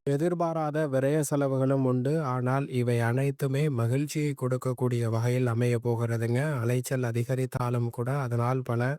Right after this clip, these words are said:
பிடிக்க முடியாத பணிகளை கூட திறன்பட செய்து முடிப்பதற்கான வாய்ப்பு உண்டு. உணர்ச்சி வசப்படுதலை தவிர்த்து, நல்ல வரனை நிச்சயம் செய்வதற்கான யோகமும், நினைப்பதை காட்டிலும் பல்வேறு வகையான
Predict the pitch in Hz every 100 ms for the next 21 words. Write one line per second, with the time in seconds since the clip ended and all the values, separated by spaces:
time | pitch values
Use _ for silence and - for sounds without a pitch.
0 | _ _ 185 185 180 170 156 156 151 143
1 | 131 135 147 139 131 135 143 143 131 135
2 | 135 139 143 135 127 131 127 123 127 123
3 | 123 123 120 117 117 123 123 127 120 120
4 | 143 139 123 123 135 123 117 117 117 117
5 | 120 117 110 120 123 123 139 147 120 123
6 | 117 117 120 127 123 120 110 127 123 -
7 | _ - 123 120 120 120 117 117 117 113
8 | 113 123 117 135 151 131 120 135 147 139
9 | 135 131 123 123 123 143 143 120 120 127
10 | 127 120 120 120 117 117 143